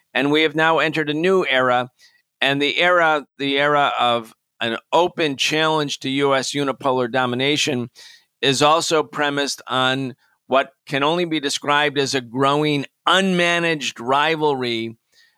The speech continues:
between the United States and nato, its nato allies on the one side, and Russia and China on the other side.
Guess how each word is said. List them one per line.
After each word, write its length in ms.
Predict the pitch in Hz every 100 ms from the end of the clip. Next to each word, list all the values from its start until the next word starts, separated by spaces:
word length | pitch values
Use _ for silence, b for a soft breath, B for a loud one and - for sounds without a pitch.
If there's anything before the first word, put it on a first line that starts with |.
| b
between 340 | 139 135 147 143
the 80 | 135
United 400 | 135 143 139 127
States 400 | - 147 147 135
and 160 | 127
nato, 520 | 135 143 - 131 127
its 200 | 117 -
nato 380 | 123 131 131 127
allies 580 | 101 131 123 123 117 107
on 160 | 82 113
the 80 |
one 260 | 113 143 156
side, 440 | - 135 123 123 117 b b b b _
and 240 | 131 131
Russia 480 | 139 156 165 175 151 -
and 180 | 127 127
China 540 | - 143 147 147 143 110
on 180 | 127
the 120 | 123 123
other 260 | 143 151
side. 540 | 151 170 147 151 156